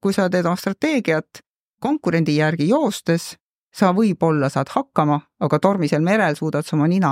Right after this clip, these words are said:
ainult vee peal hoida ja konkurent ilusti hõljub lainetel ja see täpselt sama on ka riikidena. Et kui me ei tee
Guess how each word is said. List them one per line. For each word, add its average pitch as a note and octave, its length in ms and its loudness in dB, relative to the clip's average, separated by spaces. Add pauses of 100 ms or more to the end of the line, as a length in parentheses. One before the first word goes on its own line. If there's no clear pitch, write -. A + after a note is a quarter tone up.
ainult D3 280 0
vee B3+ 200 2
peal C#3+ 180 0
hoida D3+ 380 0 (400)
ja D3+ 80 2
konkurent D3 600 0 (260)
ilusti D#3+ 420 2
hõljub D3 260 0
lainetel F#3+ 520 0 (380)
ja E3+ 100 0
see F3+ 240 0
täpselt E3 400 0
sama D#3 160 2
on C#3 80 0
ka C3+ 80 -2
riikidena. C#3+ 540 -4 (440)
Et D#3+ 160 -2
kui A3 240 2
me D3+ 140 2
ei D3+ 100 -2
tee D3+ 380 2